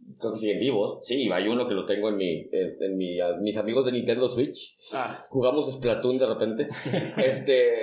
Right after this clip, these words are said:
Speaker 1: que es, eh, Abel Yair, que era un chavo también muy adelantado a su época.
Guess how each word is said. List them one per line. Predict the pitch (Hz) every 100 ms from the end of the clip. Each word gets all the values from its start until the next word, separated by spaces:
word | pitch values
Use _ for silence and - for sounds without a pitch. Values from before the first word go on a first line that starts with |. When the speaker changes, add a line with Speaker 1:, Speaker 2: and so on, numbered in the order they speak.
| 98 - 110
Speaker 1:
que | 135
es, | 131 -
eh, | 131 127 117 110 -
Abel | 113 123 120
Yair, | 123 123 143 165 - -
que | 127
era |
un | 131
chavo | 131 117 117 120 98 82 - - -
también | 110 113 127 160
muy | 170
adelantado | 160 160 120 104
a | 95
su | 98 87
época. | 85 131 165 180 117